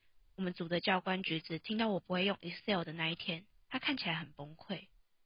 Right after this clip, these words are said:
礼拜二的时候传了日报给教官检查，橘子教官说我的日报本日事项有点问题，需要更改，标记我的 line 后面打上按 Auto 加 Enter 就可以换行。总教官开开玩笑地说，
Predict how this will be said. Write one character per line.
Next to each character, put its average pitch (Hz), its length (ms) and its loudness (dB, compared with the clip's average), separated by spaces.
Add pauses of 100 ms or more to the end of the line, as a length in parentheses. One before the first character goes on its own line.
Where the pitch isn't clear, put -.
(580)
礼 190 80 -8
拜 190 140 0
二 190 120 2
的 175 120 -2
时 170 160 -4
候 190 200 0
传 175 220 -4
了 170 100 -2
日 190 180 0
报 190 200 2
给 143 140 -16
教 160 160 -6
官 165 180 -6
检 147 220 -8
查， - 280 -6 (460)
橘 214 80 0
子 220 140 0
教 254 160 2
官 247 180 0
说 247 160 2
我 202 100 2
的 165 100 -4
日 175 180 -2
报 175 180 2
本 151 220 -6
日 160 100 -4
事 185 160 2
项 175 180 0
有 156 80 -4
点 151 200 -8
问 180 160 -4
题， - 280 -18
需 - 180 -4
要 220 100 0
更 226 240 -6
改， - 180 -4 (680)
标 185 140 0
记 196 160 0
我 160 100 0
的 151 160 -4
line 180 180 2
后 196 140 -2
面 190 140 -2
打 165 160 -4
上 175 240 -2 (120)
按 196 160 0
Auto 190 340 -2
加 175 180 -4
Enter 208 360 -2
就 - 180 -2
可 - 100 -8
以 - 140 -6
换 165 140 -8
行。 160 200 -16 (720)
总 196 160 -4
教 202 100 4
官 196 280 2
开 233 120 -4
开 247 140 0
玩 202 160 2
笑 208 200 4
地 196 80 -4
说， 220 280 -2